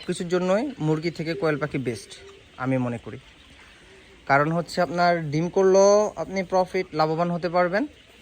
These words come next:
এবং মাংস করলেও লাভবান হতে পারবেন। তফাৎ শুধু এতটুকুই, মাংসের করলে আপনি, আহ,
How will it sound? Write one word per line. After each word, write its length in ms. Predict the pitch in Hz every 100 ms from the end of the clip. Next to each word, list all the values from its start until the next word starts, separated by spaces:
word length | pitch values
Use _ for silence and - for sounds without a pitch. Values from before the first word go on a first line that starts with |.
| - -
এবং 300 | 131 131 127
মাংস 260 | 135 143
করলেও 520 | 170 175 170 180 220 214
লাভবান 420 | 147 139 131 127
হতে 160 | 123 123
পারবেন। 360 | 120 117 120 131 - - - _ _ -
তফাৎ 320 | 160 185 -
শুধু 180 | 196 190
এতটুকুই, 380 | 190 196 180 196
মাংসের 380 | 156 143 170 156 -
করলে 260 | 180 170 175
আপনি, 380 | 170 170 170 160 - - - - - - -
আহ, 340 | 131 131 131